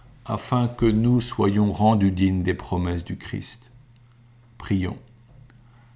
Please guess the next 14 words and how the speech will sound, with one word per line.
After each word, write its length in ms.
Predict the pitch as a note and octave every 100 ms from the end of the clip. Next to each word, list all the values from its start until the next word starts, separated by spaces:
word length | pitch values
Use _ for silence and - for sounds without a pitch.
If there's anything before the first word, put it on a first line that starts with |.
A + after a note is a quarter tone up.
| -
Que 80 | A#2
ta 160 | B2
grâce, 300 | G#2+ B2 B2+
Seigneur, 360 | B2+ A#2+ C3 B2+
se 120 | -
répande 600 | G2+ A#2 A#2 B2+ B2 A2 -
en 120 | A2+
nos 140 | G#2
cœurs. 460 | G#2 A2+ G#2+ G#2+ - - - - - - - - -
Par 120 | A2
le 120 | G#2
message 460 | G#2 A#2 - A#2+ A2+
de 80 | A2
l'ange, 460 | G#2 G#2+ A#2+ G2